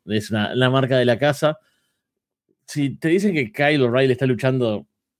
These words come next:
de continuo desde siempre, es totalmente factible, porque no se nota nada de, de ese, eh,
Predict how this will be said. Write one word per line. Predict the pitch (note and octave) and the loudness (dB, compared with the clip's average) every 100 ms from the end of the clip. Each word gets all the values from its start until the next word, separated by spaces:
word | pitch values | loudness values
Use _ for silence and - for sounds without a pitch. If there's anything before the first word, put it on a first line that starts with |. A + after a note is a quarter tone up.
| - | -14
de | A#2+ A#2 | -6 -4
continuo | A#2+ A2 C#3+ D3+ C#3 A#2+ A2 | -4 0 0 2 2 2 2
desde | A2+ G#2 G#2 - | 0 0 -2 -4
siempre, | - C3+ C#3 C#3+ E3 C3 G2 A2 | -4 2 2 4 4 2 0 -4
es | A2+ | -6
totalmente | A2 A2+ B2+ A#2+ A#2+ G#2+ - _ | -6 -4 -2 0 -2 -2 -8 _
factible, | A#2+ A#2 A#2+ D3+ D3 C#3+ D3 E3+ F3+ _ _ _ _ _ _ _ _ _ | -8 -6 2 4 4 4 2 2 0 _ _ _ _ _ _ _ _ _
porque | B2+ A2+ B2 B2 | -2 0 2 2
no | E3 | 2
se | E3 | 2
nota | C#3+ C#3 C3 | 2 2 2
nada | C#3+ C3 | 2 0
de, | A2+ G#2+ G2+ F2 | 0 0 -2 -4
de | A#2 | -8
ese, | A2+ A#2 G#2 F#2 - _ _ _ _ | -4 -2 -2 -4 -10 _ _ _ _
eh, | G#2 G#2 G2 F#2 F2 | -6 -4 -4 -4 -8